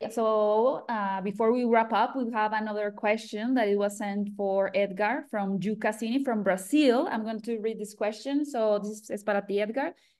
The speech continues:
Y dice, it says, "In one of your interviews, you mentioned that your role as Doctor Death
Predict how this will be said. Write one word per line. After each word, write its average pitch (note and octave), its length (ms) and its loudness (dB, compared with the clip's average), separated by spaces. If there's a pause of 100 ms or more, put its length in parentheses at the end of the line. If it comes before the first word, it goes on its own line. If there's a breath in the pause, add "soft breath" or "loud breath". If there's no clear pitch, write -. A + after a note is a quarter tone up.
(220)
Y A#3 640 0
dice, B3 420 -2
it - 120 -12
says, B3+ 400 -2 (100)
"In B3+ 380 6
one C4 120 8
of E4 120 4
your C4+ 160 4
interviews, C4 580 0
you B3 80 -2
mentioned A#3 480 -2
that G3+ 160 -2
your G3+ 140 0
role G#3+ 480 2
as G3+ 140 -2
Doctor G3 360 -4
Death F#3 320 2